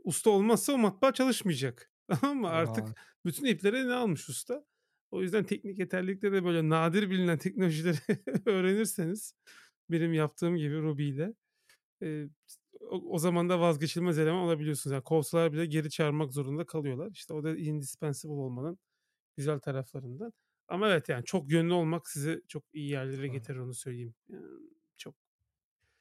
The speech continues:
Speaker 1: bence buna çok iyi yatırım yapmalı bir dinleyicilerimize buradan tavsiye. Yani "Benim tasarımla işim olmaz." falan demeyin. Öğrenmeye çalışın. En azından genel prensipleri öğrenmeye çalışın. Bir yerde bilginizi satabileceğiniz bir ortam olur.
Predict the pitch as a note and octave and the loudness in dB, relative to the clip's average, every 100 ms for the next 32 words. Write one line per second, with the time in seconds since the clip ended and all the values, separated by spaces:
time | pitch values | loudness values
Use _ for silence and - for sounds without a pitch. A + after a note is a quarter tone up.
0 | _ _ _ - D3+ D3 D#3+ D3+ F3 D3+ | _ _ _ -4 -2 2 2 2 0 0
1 | D#3 E3 D3 D3 D#3 C#3 C3+ C3 C3+ C#3 | 0 0 0 -2 -2 -4 -4 -6 -4 0
2 | C#3+ C3 C#3+ C3+ C#3 C3+ C3+ C3+ - C#3 | 0 0 0 0 -2 -2 -4 -4 -4 -4
3 | A#2+ - D#3 C#3+ C3+ C3+ - _ _ _ | -4 -6 -4 -2 -2 -4 -8 _ _ _
4 | E3 D#3+ F3 D#3+ E3+ F3 F3 - E3+ D#3+ | -2 2 2 2 2 2 0 0 0 2
5 | E3 - D#3+ D#3 D3+ C#3 C#3 C#3+ C#3+ C#3 | 0 0 0 2 0 -2 0 0 0 0
6 | C#3 - B2 A#2+ - - _ _ _ _ | -2 -4 -8 -8 -10 -12 _ _ _ _
7 | _ _ _ _ _ F3 D3+ C#3+ D3 D3+ | _ _ _ _ _ -4 -2 0 0 0
8 | D3 D3+ D#3 D3+ D#3+ D3 - - D#3 D#3 | 0 2 2 0 0 0 -2 -2 2 2
9 | C#3+ C3+ C3+ - C#3+ C3+ F3+ D3+ D3+ D3 | 2 0 -4 -2 -4 -2 -4 0 0 0
10 | C3+ D#3 D#3 - F3+ D#3 D3 D3 B2+ - | 0 0 -2 -8 -6 -4 -2 -2 -4 -6
11 | D3 D3+ D3+ C#3+ D#3 C#3 D#3 C#3 - E3+ | -2 -2 0 0 0 0 0 0 0 0
12 | D3 G#3+ | 0 -4